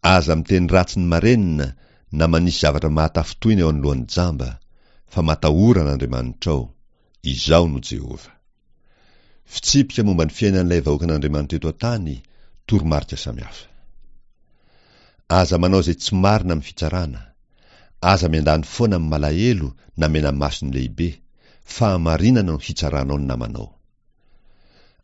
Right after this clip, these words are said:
Aza mandehandeha mana ratsy eo amin'ny firenenao. Aza mitsangana handatsaka ny rano namanao. Izaho no Jehovah. Aza mankahala ny rahalahinao amin'ny fonao. Mananara dia mananara ny namanao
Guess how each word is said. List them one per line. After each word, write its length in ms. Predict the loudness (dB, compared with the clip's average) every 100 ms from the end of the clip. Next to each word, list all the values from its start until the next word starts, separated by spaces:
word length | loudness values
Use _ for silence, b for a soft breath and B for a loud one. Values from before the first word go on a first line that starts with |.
| _ 2
Aza 160 | 4 4
mandehandeha 540 | 4 6 4 6 4 4
mana 240 | 4 2
ratsy 400 | 2 2 2 0
eo 60 | 0
amin'ny 120 | 0
firenenao. 600 | -2 0 0 -2 -4 -6 -8 _ _ _ b b b b
Aza 220 | 0 2 0
mitsangana 440 | 0 2 2 0 -2
handatsaka 520 | 0 -2 -2 -4 -4
ny 80 | -2
rano 260 | -2 -2
namanao. 460 | -4 -4 -4 -6 -6 -12 _ _ _ _ _
Izaho 480 | -12 -8 0 2 2
no 120 | -2
Jehovah. 580 | -6 -8 -10 -12 -16 -20 _ _ _ _ _ _ _ _ _ _ _ _ _ _
Aza 280 | 2 4 2
mankahala 480 | 2 4 4 6 4
ny 80 | 4
rahalahinao 720 | 2 4 2 2 2 4 4
amin'ny 240 | 2 -2
fonao. 540 | -4 -2 2 4 2 -4 b b b b b
Mananara 640 | 0 2 4 4 4 4 2
dia 120 | 0
mananara 480 | 0 2 2 2 0
ny 60 |
namanao 580 | -2 -2 -2 0 2